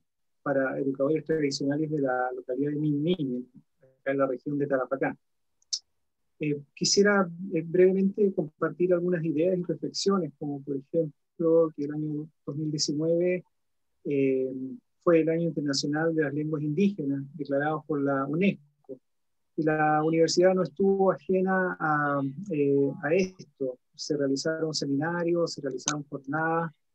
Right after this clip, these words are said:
que tienen que ver con la revitalización y el reconocimiento de la importancia de,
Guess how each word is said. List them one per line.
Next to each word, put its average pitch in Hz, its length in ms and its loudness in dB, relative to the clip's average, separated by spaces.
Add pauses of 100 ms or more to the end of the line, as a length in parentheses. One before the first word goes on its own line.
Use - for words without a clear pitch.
(420)
que 156 80 -4
tienen 202 240 0
que 156 160 0
ver 165 280 2
con 151 200 -2
la 143 120 0
revitalización 139 1080 0
y 151 40 -2
el 139 100 -4
reconocimiento 147 960 -2
de 143 100 0
la 139 60 0
importancia 147 720 -4
de, 139 260 2